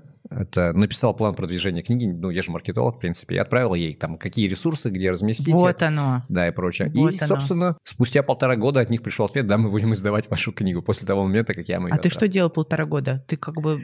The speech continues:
Speaker 1: Я уже от-,
Speaker 2: смирился,
Speaker 1: да,
Speaker 2: что
Speaker 1: отпустил
Speaker 2: и
Speaker 1: эту ситуацию и перестал не вообще думать об этой книге. Как бы её всё
Speaker 2: То есть ты
Speaker 1: за-,
Speaker 2: решил, что не будешь её издавать?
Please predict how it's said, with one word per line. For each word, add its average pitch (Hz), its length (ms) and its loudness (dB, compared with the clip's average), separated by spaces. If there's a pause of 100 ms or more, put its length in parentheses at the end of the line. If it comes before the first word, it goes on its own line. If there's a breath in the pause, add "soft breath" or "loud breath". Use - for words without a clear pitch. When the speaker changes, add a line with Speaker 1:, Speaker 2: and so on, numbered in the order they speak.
(140)
Speaker 1:
Я - 180 4
уже 196 160 8
от-, 160 40 4
Speaker 2:
смирился, 247 300 2
Speaker 1:
да, 143 60 4
Speaker 2:
что 135 180 6
Speaker 1:
отпустил 185 340 2
Speaker 2:
и - 40 0
Speaker 1:
эту 156 80 -2
ситуацию 151 460 -2
и 135 200 0
перестал 147 380 2
не 131 120 4
вообще 113 180 0
думать 87 280 -6
об 90 100 -12
этой 90 160 -12
книге. 90 280 -4
Как 98 120 -4
бы 104 120 0
её 113 120 2
всё 104 160 -2
Speaker 2:
То 95 100 0
есть 120 120 2
ты 262 80 2
Speaker 1:
за-, 254 60 2
Speaker 2:
решил, 277 220 0
что - 160 -2
не 226 100 4
будешь 185 240 2
её 151 100 2
издавать? 143 360 -4